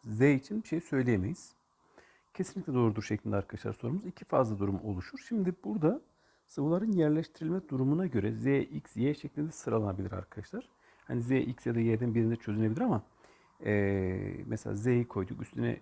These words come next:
çözmediği sıvıyı koyduk, daha sonra diğerini koyduk şeklinde. E, dolayısıyla üç fazlı durumda oluşabilir. O zaman bu kesin değil. E, şimdi arkadaşlar burada Y ve X birbiri içerisinde çözünmüyor.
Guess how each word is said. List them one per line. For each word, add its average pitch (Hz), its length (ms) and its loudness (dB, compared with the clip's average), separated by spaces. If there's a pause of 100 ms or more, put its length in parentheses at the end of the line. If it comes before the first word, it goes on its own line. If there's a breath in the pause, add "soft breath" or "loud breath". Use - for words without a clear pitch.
(160)
çözmediği 110 400 0
sıvıyı 101 300 -8
koyduk, 101 320 -8
daha 104 140 -2
sonra 104 240 -2
diğerini 104 240 2
koyduk - 300 -8
şeklinde. 110 500 -4 (480 soft breath)
E, 101 340 -2
dolayısıyla 143 400 -2
üç - 160 -8
fazlı 117 400 -6
durumda 117 320 2
oluşabilir. 127 580 -2
O 80 100 -2
zaman 139 200 -4
bu - 60 -12
kesin 170 340 -6
değil. 120 260 2 (720 soft breath)
E, 139 80 -10
şimdi 175 360 -2
arkadaşlar 185 380 -4
burada 160 100 -4
Y 156 220 2
ve 151 80 2
X - 200 -6
birbiri 139 160 -4
içerisinde 135 320 -10
çözünmüyor. 123 680 2